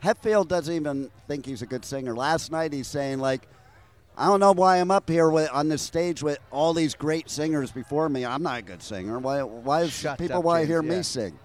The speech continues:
Speaker 1: <laughs>
Speaker 2: It's mad, isn't it? Yeah, but that, that's the thing. It's like, what I found is a lot of the bigger bands seem to be the most down-to-earth, nicer
Speaker 1: Mm-hmm.
Speaker 2: guys. And then it's always the bands who are just on the come-up, who are the shitheads.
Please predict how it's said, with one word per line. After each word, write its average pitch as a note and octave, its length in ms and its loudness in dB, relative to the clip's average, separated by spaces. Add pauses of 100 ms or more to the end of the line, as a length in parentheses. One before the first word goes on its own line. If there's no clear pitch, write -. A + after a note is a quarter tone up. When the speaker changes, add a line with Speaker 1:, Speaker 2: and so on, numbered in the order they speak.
Speaker 1:
<laughs> - 140 -20
Speaker 2:
It's F3 160 -2
mad, F3+ 240 -4
isn't E3+ 120 -10
it? C3+ 180 -8
Yeah, D#3+ 200 -4
but F#3+ 140 -8
that, A3 240 -2
that's A#3+ 200 -2
the A3+ 60 -6
thing. B3 140 2
It's E3 140 -12
like, E3+ 160 -6 (500)
what G#3 140 0
I A3+ 120 4
found C3 300 -6
is C#3+ 260 -10
a D#3+ 60 -4
lot F#3+ 200 2
of A3 100 -2
the G3 60 0
bigger E3+ 360 -4
bands C3+ 580 -10 (280)
seem E3+ 240 -8
to E3+ 100 -10
be D#3+ 120 -6
the D#3+ 80 -2
most D3+ 260 -4
down-to-earth, D#3+ 600 -2
nicer C#3+ 360 0
Speaker 1:
Mm-hmm. C3+ 80 0
Speaker 2:
guys. C#3+ 380 -4 (440)
And D3 140 -4
then E3+ 180 -6
it's E3 120 -6
always F#3 360 -2
the F3+ 240 -4 (420)
bands F3 280 -2
who F3 80 0
are E3 40 -2
just G#3 360 -6
on G#3+ 100 -6
the F#3+ 60 -8
come-up, F#3 380 -4
who D#3 140 -2
are D#3 80 -2
the D3+ 160 -8
shitheads. F3 720 -4